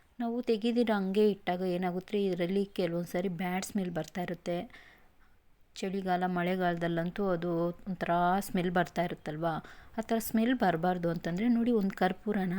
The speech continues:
ಈ ಥರ ಪುಡಿ ಮಾಡ್ಕೋಬೇಕು. ದೇವ್ರ ಪೂಜೆಗೆ ಬಳಸ್ತೀವಲ್ಲ, ಅದೇ ಕರ್ಪೂರನೇ ಈ ಥರ ಪುಡಿ ಮಾಡಿಕೊಂಡು ನಾವು ಸೀರೆ ಒಳಗಡೆ ಎಲ್ಲ ಈ ಥರ ಉದುರಿಸ್ಕೊಳೋದ್ರಿಂದ ಎಲ್ಲ ಕಡೆ ಈ ಥರ ಉದುರಿಸ್ಕೊತಾ ಇದ್ದೀನಿ. ಈ ಥರ ಉದುರಿಸ್ಕೊಂಡು ನೋಡಿ, ತುಂಬಾ ಒಳ್ಳೆ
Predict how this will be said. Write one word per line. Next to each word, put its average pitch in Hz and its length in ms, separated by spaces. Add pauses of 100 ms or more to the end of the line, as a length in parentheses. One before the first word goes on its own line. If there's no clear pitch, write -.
(140)
ಈ 277 120
ಥರ 220 200
ಪುಡಿ 220 160 (100)
ಮಾಡ್ಕೋಬೇಕು. 170 560 (960)
ದೇವ್ರ 214 240
ಪೂಜೆಗೆ 180 380
ಬಳಸ್ತೀವಲ್ಲ, 190 480 (280)
ಅದೇ 262 200 (100)
ಕರ್ಪೂರನೇ 180 560 (120)
ಈ - 100
ಥರ 220 80 (140)
ಪುಡಿ 220 180 (100)
ಮಾಡಿಕೊಂಡು 190 440 (480)
ನಾವು 269 180
ಸೀರೆ 277 320
ಒಳಗಡೆ 190 380
ಎಲ್ಲ 196 200
ಈ - 80
ಥರ 202 80 (140)
ಉದುರಿಸ್ಕೊಳೋದ್ರಿಂದ 175 840 (1400)
ಎಲ್ಲ 220 220 (120)
ಕಡೆ 202 180
ಈ - 80
ಥರ 202 100 (120)
ಉದುರಿಸ್ಕೊತಾ 170 560
ಇದ್ದೀನಿ. 175 340
ಈ - 100
ಥರ 247 100 (140)
ಉದುರಿಸ್ಕೊಂಡು 240 560
ನೋಡಿ, 196 180 (140)
ತುಂಬಾ 247 300 (180)
ಒಳ್ಳೆ 196 240